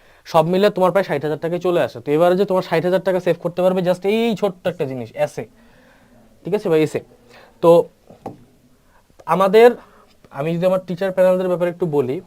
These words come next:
এটা হচ্ছে তোমাদের সিফাত ভাইয়া, এটা আমাদের মৃত্যুঞ্জয় ভাই, যিনি নিজে এনএসইউতে পড়াশোনা করছে, এটা তোমাদের অরিত্রী আপু, ও নর্থ সাউথের, এটা তোমাদের, আহ,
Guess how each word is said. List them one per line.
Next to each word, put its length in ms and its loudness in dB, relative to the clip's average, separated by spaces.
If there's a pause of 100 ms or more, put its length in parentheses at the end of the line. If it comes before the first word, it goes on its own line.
(120)
এটা 200 -8
হচ্ছে 180 -8
তোমাদের 300 -8
সিফাত 280 -8
ভাইয়া, 320 -8 (480)
এটা 180 -8
আমাদের 220 -8
মৃত্যুঞ্জয় 500 -10
ভাই, 240 -10 (100)
যিনি 200 -10
নিজে 280 -6
এনএসইউতে 300 -10
পড়াশোনা 360 -12
করছে, 220 -10
এটা 140 -8
তোমাদের 260 -14
অরিত্রী 360 -8
আপু, 280 -10 (240)
ও 160 0
নর্থ 200 -6
সাউথের, 300 -10 (760)
এটা 180 -4
তোমাদের, 440 -4
আহ, 280 -6